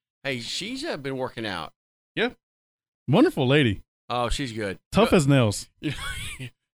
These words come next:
Speaker 1: tell, tell you a funny story about, about how me and Yvette became friends. I took my dogs there to get worked on,
Speaker 2: Mm-hmm.
Speaker 1: and I had my own leashes. And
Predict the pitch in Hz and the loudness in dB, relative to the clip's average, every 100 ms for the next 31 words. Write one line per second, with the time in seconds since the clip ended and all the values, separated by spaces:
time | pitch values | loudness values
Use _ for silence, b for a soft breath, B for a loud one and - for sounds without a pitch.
0 | _ - 180 156 190 165 - 160 143 160 | _ -6 -6 -4 -4 -4 -4 -6 -6 -6
1 | 143 - - 127 - _ - _ _ _ | -8 -10 -14 -14 -14 _ -20 _ _ _
2 | _ 123 117 - 113 131 127 123 127 117 | _ -6 -6 -8 -6 -4 -4 -4 -6 -6
3 | 110 117 101 - 104 110 95 110 101 95 | -6 -8 -8 -18 -10 -8 -6 -6 -6 -8
4 | - _ _ _ _ _ _ _ _ _ | -14 _ _ _ _ _ _ _ _ _
5 | _ _ 113 131 123 117 120 120 104 110 | _ _ -16 -12 -8 -6 -4 -4 -4 -6
6 | 107 104 101 113 - 123 127 131 120 131 | -6 -8 -8 -8 -6 -8 -8 -4 0 0
7 | - _ _ _ - 104 117 117 113 113 | -2 _ _ _ -10 -6 -4 -4 -4 -4
8 | 120 - 147 139 _ _ _ _ _ _ | -6 -8 -8 -10 _ _ _ _ _ _
9 | _ _ _ _ _ _ - - 120 110 | _ _ _ _ _ _ -16 -8 -6 -6
10 | 101 | -8